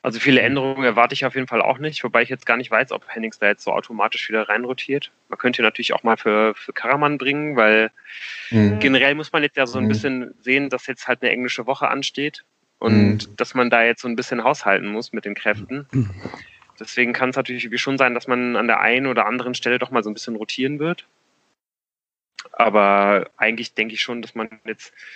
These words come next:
Speaker 1: vermutlich versuchen wird, halt so wenig wie möglich zu ändern, weil man jetzt halt einfach diese Stammformation gefunden hat, die halt so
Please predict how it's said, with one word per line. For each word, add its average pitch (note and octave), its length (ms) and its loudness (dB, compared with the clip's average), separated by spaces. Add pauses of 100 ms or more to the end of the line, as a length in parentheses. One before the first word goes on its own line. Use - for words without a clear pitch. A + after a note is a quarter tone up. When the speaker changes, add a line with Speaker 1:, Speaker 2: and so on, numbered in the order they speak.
(320)
Speaker 1:
vermutlich D3+ 460 -2
versuchen C#3+ 440 -2
wird, C#3 180 0
halt C3+ 180 4
so A#2+ 160 -10
wenig C#3+ 420 2
wie C#3+ 100 4
möglich C#3+ 340 0
zu - 160 2
ändern, C#3 320 2
weil B2 120 4
man A#2+ 160 -2
jetzt B2 160 -6
halt A2+ 200 0
einfach A#2 200 -6
diese B2+ 200 -4
Stammformation B2+ 680 -2
gefunden D3+ 360 -6
hat, - 180 -2
die B2 100 0
halt A2 160 0
so B2+ 400 0